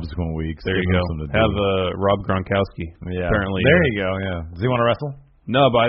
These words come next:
Speaker 2: read somewhere that Jinder still had a problem with him getting involved in the Andre the Giant Memorial Battle Royal and costing him.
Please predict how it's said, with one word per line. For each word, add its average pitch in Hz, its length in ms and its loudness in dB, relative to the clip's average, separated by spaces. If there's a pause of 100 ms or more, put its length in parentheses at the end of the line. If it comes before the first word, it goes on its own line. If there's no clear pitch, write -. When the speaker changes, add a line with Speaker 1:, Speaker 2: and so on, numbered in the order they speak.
Speaker 2:
read 127 160 0
somewhere 104 320 -8
that 85 80 -12
Jinder 92 400 -8
still 92 160 -2
had 85 80 -2
a 82 80 -4
problem 92 240 0
with 87 160 -4
him 90 160 -4
getting 87 240 -6
involved 87 320 0
in 85 80 -4
the 87 80 0
Andre 87 320 -4
the 85 80 -6
Giant 87 240 -2
Memorial 85 240 -2
Battle 85 240 -2
Royal 87 320 2
and 85 80 -10
costing 98 400 -2
him. 82 120 -6